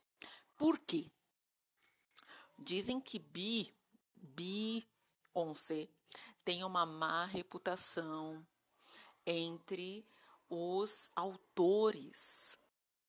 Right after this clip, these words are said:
né, de músicas, entendeu? E como você deve saber, a academia do Grammy é lotada de autores de música, você entendeu? Que assim, a Beyoncé, ela meio que pede,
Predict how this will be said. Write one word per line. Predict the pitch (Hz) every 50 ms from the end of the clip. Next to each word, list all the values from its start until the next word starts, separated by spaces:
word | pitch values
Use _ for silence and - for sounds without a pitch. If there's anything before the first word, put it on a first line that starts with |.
| _ _ - -
né, | 151 156 156 156 156 156 170 190 190 165
de | 135 135 160
músicas, | 160 156 156 160 156 143 - - - - - - - - - - - - - _
entendeu? | - 151 139 143 151 147 160 175 190 - - -
E | - 220 202 196
como | - - - 139 135 131
você | - - - - - - 190 - -
deve | - 135 139 - 156
saber, | 147 - - 143 135 - - 151 151 170
a |
academia | - - 240 226 220 262 247 202 165 151 147
do | 151 151
Grammy | - - 165 170 170 185 214 226 - -
é | 208 214
lotada | 233 233 240 285 339 - - _ - 233 226 190 185 180 - 202 202
de | 190 220
autores | 214 214 247 - - _ _ - 233 175 160 160 151 - 156 175 - - - - - - - - - - - - - - - - _ -
de | 151 131 135 139 143
música, | 147 190 254 247 196 160 135 - - - - - 190 - _ _ _ _ _ - - - _ -
você | - - - 156
entendeu? | 143 135 - - 135 131 131 139 147 165 190 226 - - - - - _ _ _ _ _ _ _ _ _ _ _ _ _ - - - - - - - - - - - -
Que | - 180 175
assim, | 175 180 - - - 180 160 156 156 139 -
a | 160 156
Beyoncé, | 151 156 156 151 156 151 - - - 185 185 202 214 214 190 156 139 - -
ela | - 160 160 160 165 160
meio | 160 165 165 170 170
que | - - -
pede, | _ _ - 170 165 175 180 170 143 131 135 139 143 147 139